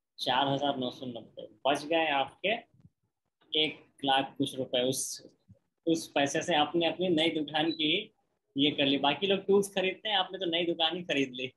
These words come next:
<laughs> तो उसके लिए बहुत बहुत बधाई। तो ये फायदा है ऑनलाइन ट्रेनिंग का कि कुछ लोग टूल्स खरीद रहे हैं और कुछ लोग नई दुकान सेटअप कर रहे हैं।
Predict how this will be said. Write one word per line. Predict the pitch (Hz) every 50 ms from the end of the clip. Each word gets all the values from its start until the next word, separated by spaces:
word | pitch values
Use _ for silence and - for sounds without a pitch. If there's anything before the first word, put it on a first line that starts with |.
| _ _
<laughs> | - - _ - - 139 _ _ - - - _ _ - 190
तो | - - - - - 180 160 143 - 190
उसके | 170 - - - - 208
लिए | 190 175 180
बहुत | 175 156 - 165 156 151 151
बहुत | 156 160 151 135
बधाई। | 127 - 127 127 - _ _ _ _ _ - - -
तो | - _ _ _ - 185
ये | 180 175 196 233 240
फायदा | 240 - 160 156 160 175 180
है | 170 170 170
ऑनलाइन | 160 156 160 156 170 165 160
ट्रेनिंग | 156 156 139 139 139 151 151 147
का | 143 143 151
कि | 151 - 165 170 - _ _ _ _ _ _ _ _ -
कुछ | 170 165 - 185
लोग | 175 180 -
टूल्स | - 185 196 190 -
खरीद | - 180 180 180 170 190
रहे | 185 196 214
हैं | 233
और | 220 180 151 151 151
कुछ | - - 151 143 160
लोग | 160 185 190
नई | 170 147 151 151
दुकान | 143 143 139 143 139 143
सेटअप | 139 143 135 - 131 131 -
कर | - 123
रहे | 127 -
हैं। | 123